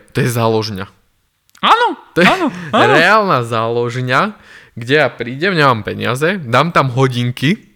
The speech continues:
Speaker 1: niekto mi vypíše, mm, papier, že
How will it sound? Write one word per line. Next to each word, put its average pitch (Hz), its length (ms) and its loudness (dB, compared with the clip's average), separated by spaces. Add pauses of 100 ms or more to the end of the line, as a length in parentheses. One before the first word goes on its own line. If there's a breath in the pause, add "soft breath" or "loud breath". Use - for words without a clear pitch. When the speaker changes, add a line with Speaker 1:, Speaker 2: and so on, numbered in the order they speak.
(120)
Speaker 1:
niekto 127 360 -2
mi 143 160 0
vypíše, 147 380 -6 (320)
mm, 123 640 -20
papier, 170 400 0
že 135 200 0